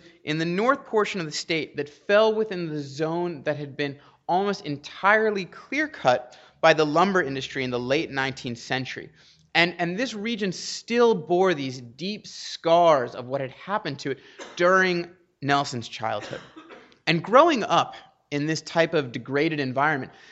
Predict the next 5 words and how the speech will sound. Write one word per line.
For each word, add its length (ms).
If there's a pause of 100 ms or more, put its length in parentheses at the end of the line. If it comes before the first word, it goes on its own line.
(160)
Nelson 440
developed 480
a 60
strong 840
conservationist 960